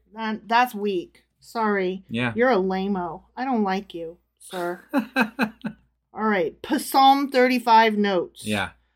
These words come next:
Speaker 1: A prayer for rescue from enemies.
Speaker 2: Uh, yeah,
Speaker 1: All those
Speaker 2: that
Speaker 1: enemies,
Speaker 2: was.
Speaker 1: they're out to get ya.
Speaker 2: Yep.
Speaker 1: It starts out, "Plead my cause, O Lord, with them that strive me."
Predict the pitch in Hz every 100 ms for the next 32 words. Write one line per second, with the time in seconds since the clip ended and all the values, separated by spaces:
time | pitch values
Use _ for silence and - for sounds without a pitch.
0 | _ - 190 - 262 254 254 220 185 190
1 | 240 262 - 240 190 196 180 - - 359
2 | 359 294 233 175 147 - 101 101 127 120
3 | 240 277 294 247 277 294 269 233 196 -
4 | - 214 262 233 220 285 285 - 202 -
5 | _ - 98 120 _ _ _ _ - 226
6 | 220 285 285 277 262 247 226 - 302 302
7 | 302 285 262 - 254 254 240 220 202 196
8 | 196 202 202 208 196 - 220 233 233 233
9 | - - - 202 202 202 190 196 175 170
10 | -